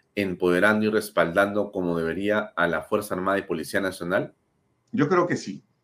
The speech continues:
Speaker 2: Yo creo que sí. Mira la declaración del primer ministro Tarola. "Soy primer ministro, pero yo no sé cómo actúa la Fuerza Armada". No puede ser, pues.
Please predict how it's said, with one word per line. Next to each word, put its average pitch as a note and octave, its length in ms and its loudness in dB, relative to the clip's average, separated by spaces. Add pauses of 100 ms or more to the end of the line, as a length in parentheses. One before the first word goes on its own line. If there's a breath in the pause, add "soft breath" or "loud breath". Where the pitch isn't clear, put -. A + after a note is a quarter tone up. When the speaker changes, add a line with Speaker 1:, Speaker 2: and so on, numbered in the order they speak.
(160)
Speaker 2:
Yo C3+ 120 0
creo D3 180 0
que A2 80 -4
sí. G2+ 120 -6
Mira D#3 260 2
la D3 120 6
declaración A2+ 600 2
del A#2+ 220 0
primer A#2 280 -2
ministro C3 420 -2
Tarola. F#2+ 480 0 (1300)
"Soy E3+ 240 0
primer E3+ 320 0
ministro, F#3 400 0
pero B2 140 2
yo D#3 120 2
no D3+ 100 0
sé D#3 180 -2
cómo D3 180 -2
actúa C#3+ 220 0
la C3+ 100 2
Fuerza C3+ 240 -2
Armada". B2 240 2
No - 160 -4
puede A#2 240 -4
ser, A#2 320 -2
pues. F2+ 340 -6